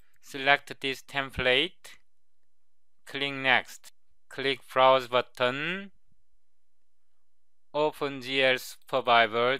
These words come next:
This is our working folder. Select folder. Project name, Supervisor App.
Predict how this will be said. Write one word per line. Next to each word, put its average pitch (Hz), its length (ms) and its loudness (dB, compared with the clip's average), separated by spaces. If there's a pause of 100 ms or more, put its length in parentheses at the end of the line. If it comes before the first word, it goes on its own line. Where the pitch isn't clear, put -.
This 139 240 -8
is 123 200 -8
our 123 320 0
working 123 440 -2
folder. 117 760 -2 (640)
Select 127 500 0
folder. 131 760 -4 (1800)
Project 139 580 -4
name, 156 600 -4 (600)
Supervisor 143 2250 0 (540)
App. 117 260 2